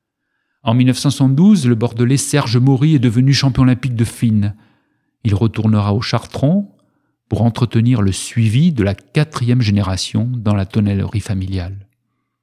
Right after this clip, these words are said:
Pour ce qui est du dériveur en double, le plus connu est le quatre cent soixante-dix. Le quatre cent soixante-dix ou quatre sept est une classe de dériveur en double,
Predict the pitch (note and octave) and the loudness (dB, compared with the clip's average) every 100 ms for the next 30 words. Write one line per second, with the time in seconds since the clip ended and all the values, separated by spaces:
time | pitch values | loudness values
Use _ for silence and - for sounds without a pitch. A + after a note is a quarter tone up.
0 | _ _ _ _ - C#3+ - F#3 G3+ A3+ | _ _ _ _ -2 -2 2 2 4 2
1 | D3+ G#2+ A#2+ A2 A2 G2+ C3 G2 G2 D#3+ | 2 -2 0 2 2 2 2 0 2 4
2 | G#3+ G3+ _ _ _ _ _ - B2 A#2 | 2 -4 _ _ _ _ _ 0 0 2
3 | - F#3 C3+ A#2+ E3 C#3 G#2 D3 C#3 C#3+ | 0 2 2 2 2 2 0 -2 -2 -2
4 | - G#2 G2+ G2+ G2 - _ _ _ _ | 0 -2 -2 -4 -6 -16 _ _ _ _
5 | _ _ _ B2 A#2 A2 - - C#3 - | _ _ _ 2 2 2 -4 -4 -4 -2
6 | C3+ B2+ A2+ G#2+ G2 - _ - D#3+ D#3+ | 0 0 0 -2 -6 -12 _ 0 2 0
7 | - - E3+ - - - - - _ - | -6 -4 -4 -4 -6 -2 -2 -4 _ -20
8 | _ - D3 - D#3+ D3+ F3+ F#3+ C3+ A#2+ | _ 0 0 2 2 2 2 2 2 2
9 | A#2+ A#2 C3+ G#2 G#2+ A2 E3+ F#3+ | 2 2 2 2 0 2 2 2